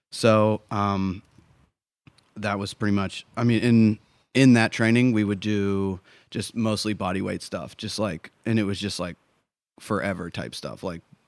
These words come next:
just do push-ups for, until I say stop, and then you're, like, doing push-ups forever, and then you do, like,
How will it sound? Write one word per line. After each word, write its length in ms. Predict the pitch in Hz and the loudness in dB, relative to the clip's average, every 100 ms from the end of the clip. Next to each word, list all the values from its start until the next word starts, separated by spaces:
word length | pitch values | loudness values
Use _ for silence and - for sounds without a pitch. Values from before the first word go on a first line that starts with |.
| - | -6
just 340 | 110 98 - | -6 -6 -4
do 180 | 107 110 | 0 0
push-ups 640 | - 107 101 95 - - | 0 -4 -4 -8 -10 -14
for, 560 | - - 98 95 95 - | -14 -8 -8 -8 -12 -8
until 280 | 110 98 98 | -8 -6 -6
I 100 | 95 | -6
say 200 | - 98 | -8 -12
stop, 340 | - 95 71 | -10 -12 -10
and 100 | 113 | -6
then 80 | 101 | -6
you're, 160 | 98 95 | -4 -6
like, 160 | 98 | -8
doing 220 | - 104 | -4 -2
push-ups 300 | 101 95 98 | -2 -6 -8
forever, 320 | - 104 98 98 | -6 -6 -6 -6
and 120 | 98 | -6
then 200 | 98 107 | -6 -6
you 100 | 104 | -6
do, 200 | 98 101 | -6 -8
like, 280 | 98 98 | -8 -12